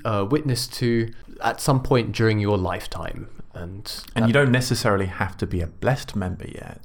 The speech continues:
Speaker 1: No, no, no, no. It, it, I would say that there are a lot of people who are unblessed, who, you know, they've been brought in by one of their mates or by somebody they know or somebody that they've met, and they proudly say, "Oh, I'm a first generation member."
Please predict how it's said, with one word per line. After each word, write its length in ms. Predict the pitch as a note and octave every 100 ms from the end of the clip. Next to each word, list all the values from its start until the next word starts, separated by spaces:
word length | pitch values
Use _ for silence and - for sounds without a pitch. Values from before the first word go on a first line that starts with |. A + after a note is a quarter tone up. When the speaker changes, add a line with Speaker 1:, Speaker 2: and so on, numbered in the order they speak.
| C3
Speaker 1:
No, 340 | C3 F#2+ F#2
no, 280 | A2 G#2 F2+
no, 100 | F2+
no. 120 | - -
It, 340 | G#2+ A#2+ B2+
it, 180 | G#2 - - - -
I 80 | A#2
would 120 | G#2+
say 300 | - A2+ G2+
that 180 | G2 F#2+
there 140 | G#2
are 40 | G2
a 40 |
lot 180 | G#2 G#2
of 120 | G#2+
people 340 | A#2 G2 G#2+ G2+
who 300 | G#2 F#2 F2+ - - - -
are 140 | G#2+ -
unblessed, 800 | D#3 E3 D3+ D3+ - - - - - - - -
who, 560 | - G#2+ G2+ G2 G2+ - -
you 140 | - G#2
know, 120 | F#2
they've 180 | G2 G2
been 220 | G2+ F#2+
brought 320 | F#2+ G#2 G2+
in 160 | G#2 G2
by 180 | F2+ F#2
one 160 | F#2+
of 80 | F#2+
their 140 | G2+ F2+
mates 480 | G#2+ B2+ B2 -
or 100 | G2+
by 140 | G2 F#2+
somebody 320 | - G#2 G#2
they 160 | G2 G#2
know 220 | A2 A2+
or 80 | G2+
somebody 320 | A#2 G2+ G2
that 160 | F#2+
they've 140 | - F#2
met, 300 | A#2+ B2 - - - -
and 180 | G#2
they 300 | G#2 G#2 G2+
proudly 420 | G2+ - A2+ A2+ G#2+
say, 220 | A#2 G2+
"Oh, 80 | B2+
I'm 180 | A2+
a 40 | G#2
first 240 | - G#2+
generation 360 | G#2+ G#2+ B2+ A#2
member." 380 | A#2 D#3 -